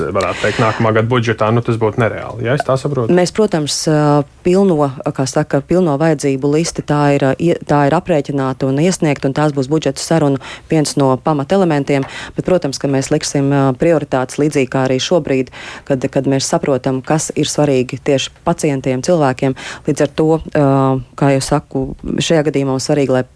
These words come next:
Speaker 2: cilvēks būtu pēc iespējas ātrāk pieejams speciālistam un tālāk jau diagnostikai, lai pēc iespējas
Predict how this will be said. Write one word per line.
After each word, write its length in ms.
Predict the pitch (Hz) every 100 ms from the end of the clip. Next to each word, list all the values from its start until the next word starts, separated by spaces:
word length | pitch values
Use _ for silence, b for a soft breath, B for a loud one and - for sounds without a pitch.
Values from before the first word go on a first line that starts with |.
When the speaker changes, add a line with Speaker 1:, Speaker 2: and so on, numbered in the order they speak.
| -
Speaker 2:
cilvēks 320 | 165 147 131
būtu 240 | 135 131
pēc 220 | 143 - 180
iespējas 320 | - 131 -
ātrāk 320 | 147 143 131 -
pieejams 380 | 170 147 131 131
speciālistam 720 | - 190 185 139 131 143 147 B B B 156
un 140 | 151 143
tālāk 320 | 151 135 123
jau 80 | 139
diagnostikai, 680 | 165 143 131 - 143 139 131 B B -
lai 380 | 151 151 143 135 -
pēc 220 | 139 - 151
iespējas 500 | 147 - 135 127